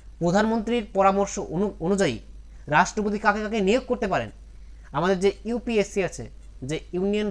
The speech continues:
পাবলিক সার্ভিস কমিশন, তার যে সদস্য তাদেরও কিন্তু রাষ্ট্রপতি নিয়োগ করেন। কার পরামর্শ অনুযায়ী? প্রধানমন্ত্রীর পরামর্শ অনুযায়ী কিন্তু রাষ্ট্রপতি নিয়োগ করেন।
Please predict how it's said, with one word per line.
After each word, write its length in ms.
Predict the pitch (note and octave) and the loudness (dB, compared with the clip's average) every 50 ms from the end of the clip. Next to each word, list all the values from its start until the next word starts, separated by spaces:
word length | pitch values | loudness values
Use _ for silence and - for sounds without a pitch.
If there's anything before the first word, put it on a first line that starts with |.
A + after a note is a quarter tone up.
| - | -2
পাবলিক 320 | - F3 E3 E3+ F#3+ F3+ - | 0 0 0 0 -2 -4 -2
সার্ভিস 340 | - E3 D3 D#3+ F3 - - | -2 -2 -2 -2 -4 -6 -4
কমিশন, 380 | - F3 G3 G#3 - E3 C3+ | -2 -2 -2 0 0 -2 -2
তার 260 | B2 D#3 D#3+ F3 F3+ | 0 2 4 4 4
যে 100 | F#3 G#3 | 2 0
সদস্য 440 | F#3+ F#3+ F#3+ G3 G3 - - C3+ A#2+ - | -2 0 0 0 0 -2 -2 -4 -4 -4
তাদেরও 280 | D3 D3 D#3+ F3+ G3 | -2 0 0 0 0
কিন্তু 220 | F#3+ G#3 F#3+ F#3+ E3 | 0 0 0 2 2
রাষ্ট্রপতি 440 | D#3+ - - - G3 F3+ F3+ F#3 | 2 2 0 -2 -4 -4 -2 -2
নিয়োগ 200 | F3 E3+ F3 E3 - | -2 -2 -2 -2 0
করেন। 220 | F3+ F#3 A3 C#4 C#4 - - - - - | 0 0 0 0 -4 -8 -14 -18 -8 -2
কার 200 | - D#3+ D#3+ F3+ F#3 - - - - | 4 4 4 4 4 0 -12 -10 -6
পরামর্শ 340 | - G3 F#3+ G3+ G3+ - A3 | -2 -2 0 0 -2 -2 -2
অনুযায়ী? 300 | A3+ A#3 A3 B3+ D4+ D#4 - - - - - - | -4 -2 -2 -2 -4 -6 -8 -14 -18 -16 -8 -6
প্রধানমন্ত্রীর 540 | D3+ C3+ D3 D#3 D#3+ D#3+ D#3+ D3+ E3 - - - | -4 -2 -2 -2 -2 -2 -4 -4 -6 -6 -6 -4
পরামর্শ 380 | D3 C#3 C#3 C#3+ C#3 - - | -2 -2 -2 -2 -6 -8 -8
অনুযায়ী 320 | D#3 C3+ C3 C3 C#3 F3 F3 | -6 -6 -6 -6 -6 -6 -6
কিন্তু 280 | D#3+ D3 D3 G3+ F#3+ - - - - - | -6 -6 -6 -6 -6 -8 -10 -16 -8 -4
রাষ্ট্রপতি 440 | - - C#3+ - - C#3 C3+ C3+ D#3 | -2 -2 -2 -2 -4 -6 -6 -4 -4
নিয়োগ 180 | D3 C3+ B2 - | -4 -4 -6 -8
করেন। 180 | - A#2+ G#2 G#2+ | -10 -14 -14 -14